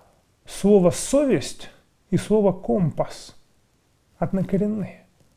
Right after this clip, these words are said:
потому что совесть — это компас в мире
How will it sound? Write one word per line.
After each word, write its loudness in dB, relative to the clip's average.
потому 0
что -8
совесть — -6
это 2
компас 2
в 4
мире 4